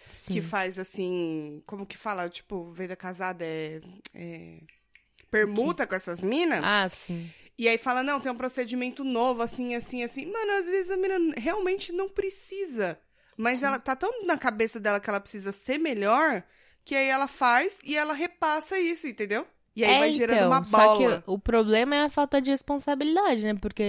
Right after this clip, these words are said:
Speaker 1: ah, a partir do momento que você tá falando ali com, sei lá, um
Speaker 2: Uhum.
Speaker 1: milhão de seguidores, porque não é umas mina que tem meia dúzia de seguidor, é
Speaker 2: Não,
Speaker 1: uma mina com alcance
Speaker 2: exatamente.
Speaker 1: muito grande. E aí você tá falando com tanta gente,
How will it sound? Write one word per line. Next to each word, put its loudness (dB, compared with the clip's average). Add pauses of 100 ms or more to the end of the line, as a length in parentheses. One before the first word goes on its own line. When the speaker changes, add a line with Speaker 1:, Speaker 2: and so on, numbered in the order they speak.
Speaker 1:
ah, 6
a 4
partir 0
do 0
momento 2
que -2
você 0
tá 2
falando 2
ali 0
com, -4
sei -2
lá, 4
um 4
Speaker 2:
Uhum. 2
Speaker 1:
milhão 4
de -4
seguidores, -2 (580)
porque 2
não 4
é 4
umas 4
mina 4
que -6
tem 0 (240)
meia 4
dúzia -2
de -16
seguidor, -6 (100)
é -8
Speaker 2:
Não, 2
Speaker 1:
uma -10
mina -4
com 2
alcance 6
Speaker 2:
exatamente. 2
Speaker 1:
muito 0
grande. 2 (520)
E 0
aí 4
você -8
tá 2
falando 4
com -4
tanta 4
gente, 4